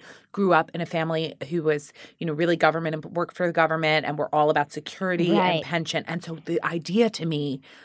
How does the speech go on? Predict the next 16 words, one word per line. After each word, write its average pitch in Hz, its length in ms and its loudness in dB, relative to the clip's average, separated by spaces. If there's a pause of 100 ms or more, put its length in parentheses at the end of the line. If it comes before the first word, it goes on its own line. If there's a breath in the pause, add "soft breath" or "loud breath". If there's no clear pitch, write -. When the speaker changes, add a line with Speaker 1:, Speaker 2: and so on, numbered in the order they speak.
(180 loud breath)
Speaker 1:
was 180 140 0
so 156 260 -2
terrifying 156 720 -2
before 156 280 -2
I 147 60 4
Speaker 2:
Mm-hmm. 180 60 -2
Speaker 1:
did 175 160 2
it. - 120 4
So - 100 -6
it's, - 140 -8
it's 185 220 -4
so 226 160 6
wonderful 185 680 2
that 156 160 2
you 170 140 0
were 160 220 6